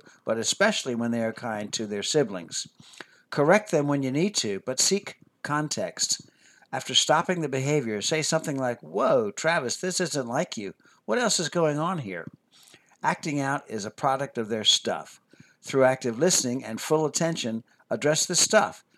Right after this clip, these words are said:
so that your child feels heard and the acting out will subside. Make time for family activities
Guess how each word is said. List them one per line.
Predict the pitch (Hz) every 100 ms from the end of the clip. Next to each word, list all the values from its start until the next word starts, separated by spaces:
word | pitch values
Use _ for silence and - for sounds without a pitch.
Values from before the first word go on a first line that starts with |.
| _
so | - 135
that | 127 127
your | 120
child | - 143 127 120
feels | 131 117 -
heard | 180 156 110 107 - _ _ -
and | 110
the |
acting | 113 120 - 113
out | 107 104 104
will | 101
subside. | 98 101 - 113 90 82 - _ _ _ - - - -
Make | 143 147
time | 190 185 190
for | 170
family | 143 151 151 156
activities | 131 135 - 160 120 110 107